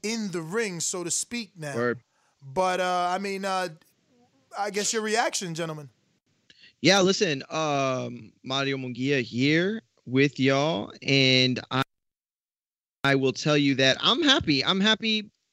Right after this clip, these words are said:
Speaker 2: It, you know, it was a weird kind of road to get here, but I'm satisfied because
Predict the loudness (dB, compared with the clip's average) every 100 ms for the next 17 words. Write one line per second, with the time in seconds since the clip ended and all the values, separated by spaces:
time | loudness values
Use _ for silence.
0 | _ -2 -2 0 2 2 0 -2 -2 -2
1 | 0 0 0 4 6 4 0 _ _ _
2 | -8 2 2 2 0 2 4 4 2 -2
3 | 0 0 2 2 2 -4 -18 -20 -20 -2
4 | 2 2 0 -4 -2 0 0 -2 -6 -8
5 | -10 _ _ 0 0 2 0 0 _ _
6 | _ _ 0 2 2 0 -4 -12